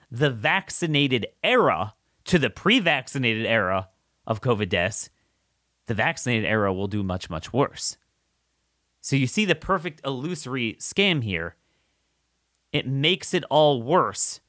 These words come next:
and then gives a little bit of efficacy to what it made worse for those who had it. While all along, it's kinda like the cycle of government. It's emblematic of what government typically does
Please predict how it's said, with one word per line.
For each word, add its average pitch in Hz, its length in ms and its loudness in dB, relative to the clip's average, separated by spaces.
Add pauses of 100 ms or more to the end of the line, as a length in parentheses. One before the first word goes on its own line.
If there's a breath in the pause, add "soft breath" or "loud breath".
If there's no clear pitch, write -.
(600)
and 139 200 0
then 151 260 2
gives 147 440 4
a 120 100 0
little 139 300 4
bit 143 140 4
of 131 120 2
efficacy 117 800 -2 (680)
to 165 160 0
what 139 180 4
it 120 120 -4
made 123 240 2
worse 120 520 0 (720)
for - 200 -6
those 117 260 2
who 110 80 0
had 123 240 -2
it. - 160 -8 (840)
While 113 140 4
all 127 340 6
along, 123 340 4
it's 135 120 -4
kinda 226 180 -2
like 175 180 0
the 139 60 -2
cycle 151 380 2
of 107 100 2
government. 110 380 0
It's 95 120 -6
emblematic 135 440 0
of 110 140 -6
what 110 180 0
government 117 380 0
typically 127 320 -2
does 78 360 -4